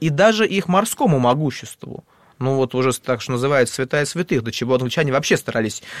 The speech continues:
как бы, э, дело-то не доводить и всех потенциальных конкурентов выбивать. Я скажу более того, что, в принципе, э, флот, э, при Павле переживал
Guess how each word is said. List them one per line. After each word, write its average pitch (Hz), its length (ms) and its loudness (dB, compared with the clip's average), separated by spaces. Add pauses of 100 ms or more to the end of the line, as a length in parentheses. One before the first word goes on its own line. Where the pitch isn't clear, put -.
(180)
как 117 180 -2
бы, 117 140 4 (360)
э, 120 300 6
дело-то 120 640 4
не 123 100 2
доводить 139 480 4
и 147 40 2
всех - 260 0
потенциальных 143 640 0
конкурентов 143 560 2
выбивать. 135 500 2 (380)
Я 139 100 4
скажу 190 360 2
более 185 340 6
того, 123 260 4
что, - 240 -2
в 123 80 -4
принципе, 156 640 0 (340)
э, 127 280 6
флот, 170 440 2
э, 139 320 4
при 156 120 2
Павле 143 420 4
переживал 131 720 4